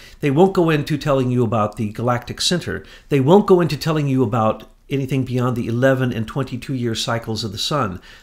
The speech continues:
the four hundred year cycles, the twelve hundred year cycles. But if you follow those cycles, and you can, uh, uh, it goes all the way back that you can prove this stuff with hard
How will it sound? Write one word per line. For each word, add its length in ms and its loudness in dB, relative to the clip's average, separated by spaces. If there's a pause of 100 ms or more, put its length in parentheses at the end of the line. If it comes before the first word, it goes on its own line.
the 60 -6
four 240 0
hundred 320 -4
year 160 -2
cycles, 640 -6 (200)
the 80 -8
twelve 300 0
hundred 240 -2
year 160 -2
cycles. 500 -6 (340)
But 120 0
if 140 0
you 100 0
follow 380 6
those 320 6
cycles, 720 0
and 180 -4
you 100 -2
can, 360 -6
uh, 60 -4
uh, 100 -2
it 480 -10
goes 180 2
all 180 6
the 80 0
way 140 2
back 300 -2
that 160 -6
you 60 -8
can 140 -4
prove 260 -4
this 160 -2
stuff 360 -4
with 160 -6
hard 360 -4